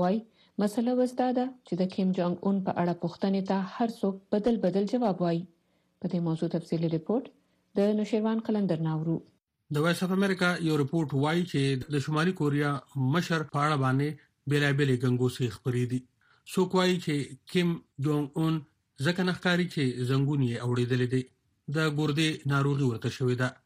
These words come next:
Speaker 2: څوک بیا وایي د زړه اپریشن یې شوی دی. او څوک وایي د کرونا وایرس د لاسه کرنتین شوی دی یا د میزایل په ناکامه تجربه کې زخمی شوی دی. خو بنیادي پوښتنه دا ده چې کیم جونګ اون څنګه او چرته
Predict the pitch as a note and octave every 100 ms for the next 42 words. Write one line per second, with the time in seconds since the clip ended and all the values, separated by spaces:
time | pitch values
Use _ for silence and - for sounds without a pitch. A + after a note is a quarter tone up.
0 | _ _ _ - F#3 D#3 D#3+ D#3+ E3 C#3+
1 | - - D3 D3 D#3+ C3 C#3+ C3+ - C#3
2 | A2+ G#2+ B2 B2 B2+ B2+ _ _ _ -
3 | C#3+ C#3 C#3+ C3 - E3 D3+ - - -
4 | C#3 D#3+ E3 E3 D#3 D3+ D3+ C#3 C3+ C3+
5 | C3 C#3 C3 B2 A#2+ C3 A#2+ C3+ B2+ B2
6 | B2+ - - C3+ D3 D3 C#3 - - C#3
7 | C#3 C3 D3 D#3 C3+ B2 B2 C#3+ C#3 C3+
8 | B2 A2+ A#2 C#3 C#3 D#3 - - _ C3
9 | B2+ B2+ B2+ - B2 B2 C3 B2+ _ -
10 | - F#3+ D#3+ D3 D3 D3 C#3+ - D#3+ D#3
11 | F3 D3 C3+ B2 - _ _ - F3+ F3
12 | D#3 C#3 C#3+ C#3 - E3 E3 D3+ _ _
13 | - - F#3 F3 C#3 A#2 C#3 A2